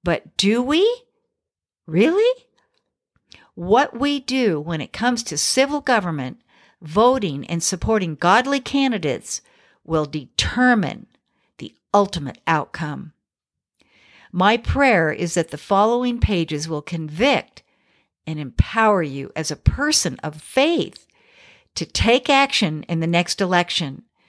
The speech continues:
in support of the principles and values embodied in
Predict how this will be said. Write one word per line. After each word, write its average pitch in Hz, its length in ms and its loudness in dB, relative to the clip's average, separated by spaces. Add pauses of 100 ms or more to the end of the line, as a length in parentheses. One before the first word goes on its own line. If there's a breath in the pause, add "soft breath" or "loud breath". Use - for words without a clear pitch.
(360 soft breath)
in 165 100 -6
support 202 600 0
of 247 80 -4
the 247 80 0
principles 180 720 -2
and 147 240 -8
values 180 880 0 (500 soft breath)
embodied 151 840 -4 (420)
in - 180 -12